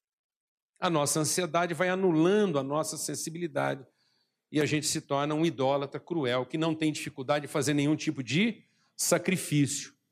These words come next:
Os nossos sacrifícios são cruéis, porque eu sou capaz de sacrificar uma coisa que eu digo que eu amo em nome de uma coisa que eu desejo. Alguém entendeu o que eu falei aqui ou não, mano?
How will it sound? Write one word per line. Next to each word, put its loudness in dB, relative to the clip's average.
Os 4
nossos 4
sacrifícios 2
são 4
cruéis, 2
porque -4
eu 2
sou 0
capaz 0
de -2
sacrificar 0
uma 2
coisa 0
que -2
eu -2
digo -4
que 0
eu 4
amo 0
em 4
nome 4
de 0
uma 2
coisa 2
que 0
eu 2
desejo. 0
Alguém 2
entendeu 2
o 0
que 0
eu -2
falei 2
aqui 0
ou 2
não, -2
mano? -12